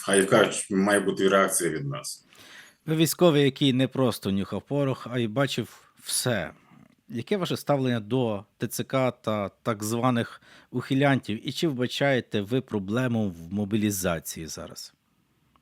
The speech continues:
Speaker 1: Ну, як на мене, е, та не тільки як на мене, це, це вже, скажімо так, доконаний факт, мобілізація провалена.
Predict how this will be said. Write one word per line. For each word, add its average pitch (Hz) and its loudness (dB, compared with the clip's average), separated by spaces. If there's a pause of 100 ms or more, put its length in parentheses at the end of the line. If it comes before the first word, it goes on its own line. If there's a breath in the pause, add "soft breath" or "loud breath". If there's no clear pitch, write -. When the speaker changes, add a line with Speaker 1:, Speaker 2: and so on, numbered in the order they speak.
(760 loud breath)
Speaker 1:
Ну, 107 0
як 101 -2
на 110 2
мене, 120 4
е, 85 -6
та 135 2
не 131 8
тільки 87 0
як 80 -2
на 92 0
мене, 90 4
це, 78 0
це 76 0 (800)
вже, 92 0
скажімо 85 2
так, 78 2
доконаний 85 4
факт, 113 2
мобілізація 87 2
провалена. 76 -4